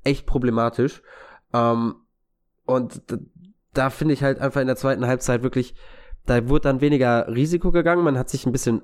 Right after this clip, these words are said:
einlullen lassen vom Augsburger Spiel, wollte dann halt defensiv stabil stehen. Dann kamen noch die Wechsel dazu, wo du halt irgendwann wirklich gemerkt hast, ey, wir brauchen da vorne drin jetzt eigentlich einen,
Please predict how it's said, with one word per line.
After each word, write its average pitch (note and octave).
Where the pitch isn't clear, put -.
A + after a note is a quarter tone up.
einlullen D#3
lassen D#3
vom C#3+
Augsburger C#3+
Spiel, D3+
wollte B2
dann A#2
halt A2+
defensiv B2+
stabil A#2
stehen. E3
Dann B2
kamen C3+
noch B2+
die A2+
Wechsel C#3+
dazu, E3+
wo C3
du C3+
halt C3+
irgendwann D#3
wirklich -
gemerkt C#3
hast, C#3
ey, C#3
wir C#3
brauchen C3+
da B2
vorne C#3
drin C3
jetzt B2+
eigentlich C3
einen, B2